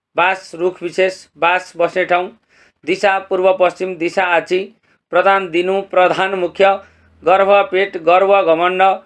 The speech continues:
आँट, साहस, आँत, भित्री भाग। साली, सहित, युक्त। साली, श्रीमती कि बहिनी। कृति, रचना। कीर्ति, ख्याति।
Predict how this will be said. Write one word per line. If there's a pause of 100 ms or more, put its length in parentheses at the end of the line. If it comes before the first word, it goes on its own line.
(300)
आँट,
साहस,
आँत,
भित्री
भाग। (420)
साली,
सहित, (200)
युक्त। (880)
साली,
श्रीमती
कि
बहिनी। (280)
कृति,
रचना। (560)
कीर्ति,
ख्याति।